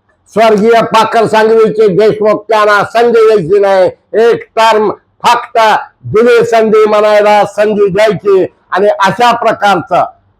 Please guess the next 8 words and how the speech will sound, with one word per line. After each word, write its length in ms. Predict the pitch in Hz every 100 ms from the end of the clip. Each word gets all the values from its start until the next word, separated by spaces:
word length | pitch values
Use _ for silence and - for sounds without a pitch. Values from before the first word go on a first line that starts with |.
| _
रमेश 520 | 107 127 190 233 233 -
कराड 340 | 214 220 220 226 226
यांना 300 | 220 220 185 - _ _
सातत्यानं 960 | 202 233 - 240 233 240 233 233 220 165 - _ -
अडवण्याचं, 840 | 240 254 240 226 214 202 180 131 - _ 127
जिरवण्याचं 960 | 131 233 254 247 240 226 214 - 196 - - _ -
काम 340 | 233 247 233
केलं. 420 | 185 220 190 156